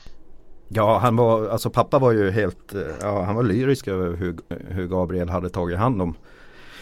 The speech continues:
när han kom dit, eh, eh, och så vidare. Han var ju först i A H L en sväng och, och, och första säsongen där, och sen, sen, sen, eh,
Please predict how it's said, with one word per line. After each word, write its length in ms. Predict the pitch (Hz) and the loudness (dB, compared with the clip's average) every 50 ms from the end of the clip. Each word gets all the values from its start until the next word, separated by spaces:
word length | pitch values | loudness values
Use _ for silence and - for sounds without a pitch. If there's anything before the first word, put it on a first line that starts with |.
| - - - | -20 -12 -4
när 100 | 110 98 | -2 -2
han 100 | 95 87 | 0 2
kom 280 | - 117 127 127 110 | 4 4 4 6 4
dit, 400 | 92 92 90 - - _ - - 104 | 2 0 -2 -4 -8 _ -14 -8 -4
eh, 240 | 95 95 90 87 85 | -2 0 0 0 -2
eh, 680 | 80 82 - 90 - - - 85 85 87 87 87 - 82 - | -4 -6 -8 -12 -12 -12 -12 -12 -12 -12 -12 -14 -14 -14 -12
och 140 | - 101 95 | -10 -8 -6
så 80 | - 95 | -4 -2
vidare. 220 | 92 92 87 82 | -2 0 0 0
Han 140 | 92 98 95 | 2 2 2
var 140 | 110 117 117 | 4 4 4
ju 80 | 151 | 2
först 260 | - - 98 92 - | 2 0 -2 -2 -2
i 80 | 98 95 | -2 0
A 120 | 92 87 | 0 0
H 140 | 87 95 92 | 0 0 0
L 180 | 98 98 92 87 | 0 0 0 -2
en 80 | 87 | -4
sväng 320 | 90 - 90 87 85 87 87 | -4 -4 -4 -4 -2 -4 -4
och, 160 | 85 87 - | -4 -6 -6
och, 460 | - 92 85 85 71 78 90 78 85 85 | -8 -8 -8 -8 -6 -6 -4 -4 -4 -6
och 80 | - - - - | -8 -12 -16 -6
första 320 | - 98 90 - - 90 | -4 -4 -2 -2 -4 -4
säsongen 460 | - - 85 - 85 87 87 85 87 | -4 -4 -4 -2 0 0 0 0 0
där, 160 | 85 85 85 85 | 0 0 -2 -2
och 100 | 85 - | -4 -4
sen, 280 | - 90 85 82 - - - | -2 -2 -2 -4 -6 -8 -8
sen, 400 | - - 92 90 87 87 87 87 | -4 -2 0 0 0 0 -4 -6
sen, 400 | - - - 90 90 87 82 | -6 -4 -2 -2 0 0 -2
eh, 40 | 82 | -4